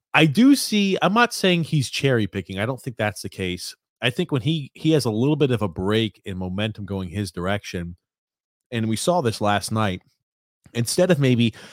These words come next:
dumping the puck and going off for a change, he's so hell-bent on creating the opportunity, which has paid off, might I add,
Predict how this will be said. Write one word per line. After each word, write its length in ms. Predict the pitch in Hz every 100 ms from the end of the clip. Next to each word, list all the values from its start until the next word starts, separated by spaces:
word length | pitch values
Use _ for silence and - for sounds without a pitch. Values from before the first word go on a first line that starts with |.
| - _
dumping 320 | 127 127 135
the 80 | 113
puck 280 | - 123 -
and 80 | 104
going 220 | 101 101
off 240 | 98 92
for 120 | - 87
a 60 |
change, 600 | - - 110 92 85 - - - _ -
he's 160 | 110
so 260 | - 143 120
hell-bent 680 | - 143 127 87 107 104 101
on 160 | 95
creating 420 | 92 - 107 107 101
the 80 | 95
opportunity, 720 | 92 92 - 139 117 104 131 -
which 180 | 143
has 140 | 135 107
paid 320 | - 165 139
off, 400 | 160 135 110 -
might 240 | 123 107 98
I 140 | 95
add, 300 | 90 85